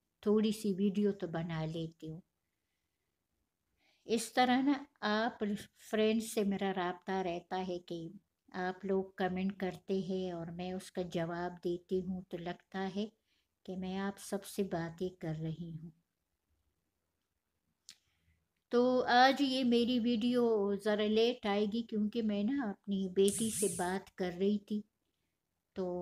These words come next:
अभी मैंने सोचा कि बहुत देर हो जाएगी तो ज़रा पहले वीडियो जो है ना अपलोड करें। और कल से कि परसों से जो है ना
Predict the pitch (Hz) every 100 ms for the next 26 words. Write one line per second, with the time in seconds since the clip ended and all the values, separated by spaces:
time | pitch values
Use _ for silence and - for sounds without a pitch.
0 | 185 - 196 196 220 202 202 208 202 -
1 | 185 185 190 175 - 160 165 _ _ _
2 | _ _ _ _ 233 208 175 185 190 165
3 | 190 190 202 202 196 185 190 202 - 180
4 | 165 170 - _ _ _ _ _ _ _
5 | _ _ _ _ - 202 196 190 180 190
6 | 190 196 196 180 160 180 185 185 220 196
7 | 175 - 170 170 - - 160 160 170 _
8 | _ _ _ _ _ _ _ _ _ _
9 | _ _ _ _ _ _ _ - 208 220
10 | 226 - 262 294 - 294 262 247 254 262
11 | - 269 269 247 220 226 214 214